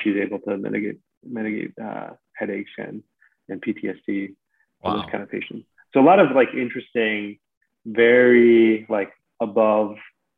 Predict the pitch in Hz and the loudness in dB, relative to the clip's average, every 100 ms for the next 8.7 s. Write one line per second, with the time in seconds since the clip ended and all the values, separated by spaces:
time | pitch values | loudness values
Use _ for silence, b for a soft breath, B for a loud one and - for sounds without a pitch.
0 | _ 104 - 113 113 - 104 98 107 104 | _ -10 -6 -6 -4 -2 -2 -2 -2 -4
1 | 101 101 95 101 - 95 107 95 _ 98 | -4 -6 -6 -8 -6 -8 -8 -14 _ -6
2 | 104 - _ 101 95 92 92 92 _ _ | -6 -10 _ -6 -4 -4 -8 -14 _ _
3 | _ _ _ _ 113 104 101 95 - - | _ _ _ _ -6 -2 0 -2 -8 -20
4 | _ - 104 95 95 - 92 92 95 - | _ -8 -6 -4 -6 -8 -10 -12 -14 -16
5 | - - - - - - - - - - | -14 -14 -14 -18 -18 -18 -18 -18 -10 -8
6 | - - - - _ _ _ _ _ _ | -8 -14 -16 -20 _ _ _ _ _ _
7 | _ - 90 - 92 82 82 76 78 78 | _ -16 -14 -10 -8 -8 -10 -12 -12 -14
8 | - - _ - - - - | -18 -20 _ -20 -18 -16 -18